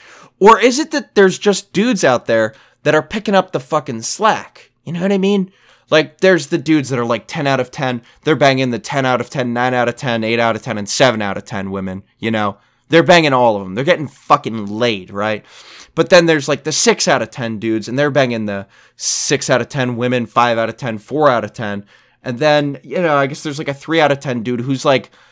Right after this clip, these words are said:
like, eh, the only thing keeping him from being a two out of ten is that he doesn't, uh, jack off to female streamers. Like, like, that's the one redeeming quality about him.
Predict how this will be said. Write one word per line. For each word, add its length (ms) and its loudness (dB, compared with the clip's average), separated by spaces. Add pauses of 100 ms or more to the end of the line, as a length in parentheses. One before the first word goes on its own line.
(160)
like, 320 0 (260)
eh, 300 -12 (140)
the 220 -4
only 380 0
thing 300 0
keeping 420 -2
him 140 0
from 220 -6
being 200 -2
a 40 0
two 260 -2
out 100 4
of 120 0
ten 260 -2
is 200 -8
that 180 -2
he 100 -4
doesn't, 600 0 (120)
uh, 240 0
jack 380 -2
off 240 2
to 80 -12
female 420 -6
streamers. 500 -10
Like, 220 -2
like, 220 -6
that's 240 2
the 100 2
one 640 2
redeeming 560 -2
quality 420 0
about 280 -4
him. 180 -8